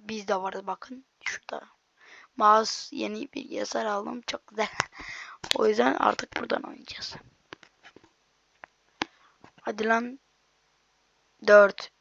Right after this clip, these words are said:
üç, iki, bir. Yüz elli dokuz kişiyle oyuna girdik lan.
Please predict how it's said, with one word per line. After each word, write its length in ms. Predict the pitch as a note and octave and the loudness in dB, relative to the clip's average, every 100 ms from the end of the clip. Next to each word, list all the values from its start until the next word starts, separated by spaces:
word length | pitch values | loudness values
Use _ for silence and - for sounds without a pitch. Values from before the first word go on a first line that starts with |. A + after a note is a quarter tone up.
| - | 0
üç, 500 | G#3+ G#3+ G#3 - - _ _ - | 4 4 2 -8 -8 _ _ -4
iki, 600 | A3 - - A3+ G#3 F#3+ - - | -4 -2 0 4 4 2 -6 0
bir. 380 | B3+ C4 C4+ C4 - - - _ | 4 6 6 2 -14 -18 -20 _
Yüz 240 | B3 A#3 | 0 8
elli 380 | C#4+ D4 D4 A#3 | 10 12 10 10
dokuz 380 | C4 - D#4+ - | 8 10 6 6
kişiyle 460 | - C4+ C4+ B3+ | 6 6 8 10
oyuna 300 | A#3+ A#3 A#3 | 10 8 4
girdik 460 | A#3+ A3 G#3 A#3+ - | -2 -4 -10 -12 4
lan. 300 | A#3+ C4 C#4+ | 6 6 2